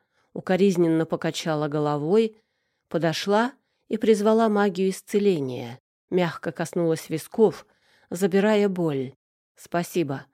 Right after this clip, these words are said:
сказал ей. «Да не за что», она печально улыбнулась.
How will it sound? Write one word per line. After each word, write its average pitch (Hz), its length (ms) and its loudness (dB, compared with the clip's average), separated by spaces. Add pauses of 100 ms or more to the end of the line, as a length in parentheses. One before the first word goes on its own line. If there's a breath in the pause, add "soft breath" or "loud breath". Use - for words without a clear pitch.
(200)
сказал 156 480 -4
ей. 143 400 -6 (720)
«Да 214 220 4
не 226 180 6
за 202 140 -4
что», - 360 -12 (360 soft breath)
она 170 240 0
печально 160 560 -4
улыбнулась. 156 720 -4